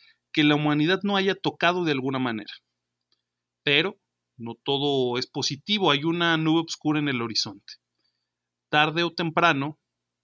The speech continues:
la humanidad se enfrentará a su extinción. Y es que más del noventa y nueve por ciento de las especies que han existido en la Tierra han desaparecido, la mayoría durante catástrofes y extinciones como la que acabó con los dinosaurios.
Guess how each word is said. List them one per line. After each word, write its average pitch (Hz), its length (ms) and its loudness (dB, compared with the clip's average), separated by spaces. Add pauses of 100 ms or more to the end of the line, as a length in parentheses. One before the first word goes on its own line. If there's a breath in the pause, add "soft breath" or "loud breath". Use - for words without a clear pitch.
la 117 120 -6
humanidad 117 420 -4
se - 100 -8
enfrentará 117 600 -4 (420)
a 113 80 -8
su - 160 -6
extinción. - 540 -6 (880 soft breath)
Y - 80 -4
es 160 100 0
que 196 140 0
más 185 200 2
del 185 120 0
noventa 151 300 0
y - 20 0
nueve 170 180 0
por 151 160 -2
ciento 165 220 -4
de 170 60 0
las 139 160 -4
especies 175 520 -2
que - 120 -6
han 139 80 -4
existido 143 340 -8
en 143 80 -4
la 123 140 -4
Tierra 135 400 -2 (160)
han 123 120 -6
desaparecido, 117 720 -6 (640)
la 127 140 -2
mayoría 131 520 2
durante 147 420 -2
catástrofes 185 880 -4
y 143 160 -4
extinciones 139 880 0
como 151 180 -4
la 135 80 0
que 131 120 -4
acabó 131 340 -4
con 139 180 -2
los 120 140 -2
dinosaurios. 113 720 -12